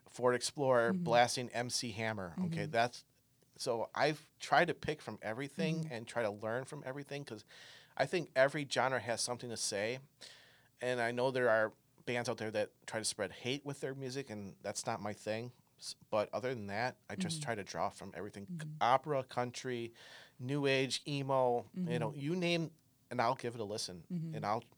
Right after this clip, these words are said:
Speaker 1: I'll give it a couple tries. Even, like, bands I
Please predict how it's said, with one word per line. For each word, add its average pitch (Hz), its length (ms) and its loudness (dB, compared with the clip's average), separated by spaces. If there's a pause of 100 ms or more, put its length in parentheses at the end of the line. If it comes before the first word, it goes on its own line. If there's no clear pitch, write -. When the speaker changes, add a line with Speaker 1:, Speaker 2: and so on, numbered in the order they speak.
(1400)
Speaker 1:
I'll 110 140 -2
give 131 140 0
it 127 60 -2
a 135 40 0
couple 123 200 0
tries. 123 320 0
Even, 170 320 -2 (160)
like, 113 240 -4
bands 113 420 -4
I 101 320 -2